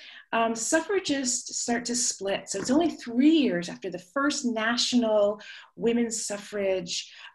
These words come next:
organization is established, but suffragists split between those who are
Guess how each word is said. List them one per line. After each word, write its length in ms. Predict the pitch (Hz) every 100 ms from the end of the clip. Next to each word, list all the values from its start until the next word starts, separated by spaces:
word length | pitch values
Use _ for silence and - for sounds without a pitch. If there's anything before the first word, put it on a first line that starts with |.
| _
organization 720 | 214 202 190 175 185 180 175
is 180 | 170 -
established, 640 | 175 - 339 359 220 214
but 80 | 220
suffragists 760 | - 285 285 339 330 254 247 -
split 760 | - - - - 359 392 165 - - - _
between 560 | 269 254 254 262 247 247
those 560 | 247 262 302 294 294 - - -
who 260 | 240 233 -
are 500 | 196 202 185 185 -